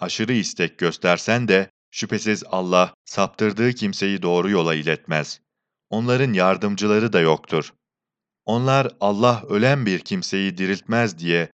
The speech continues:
var güçleriyle Allah'a yemin ettiler. Hayır, diriltecek. Bu yerine getirilmesini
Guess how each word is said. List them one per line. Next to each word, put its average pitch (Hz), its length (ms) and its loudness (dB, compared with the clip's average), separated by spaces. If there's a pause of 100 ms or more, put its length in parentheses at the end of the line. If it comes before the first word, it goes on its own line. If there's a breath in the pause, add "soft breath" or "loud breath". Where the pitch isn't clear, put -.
var 120 180 4
güçleriyle 101 640 0
Allah'a 87 420 0
yemin 85 360 -2
ettiler. 78 580 -2 (840)
Hayır, 98 480 0 (140)
diriltecek. 101 800 0 (920)
Bu 131 240 2
yerine 123 500 2
getirilmesini 95 920 0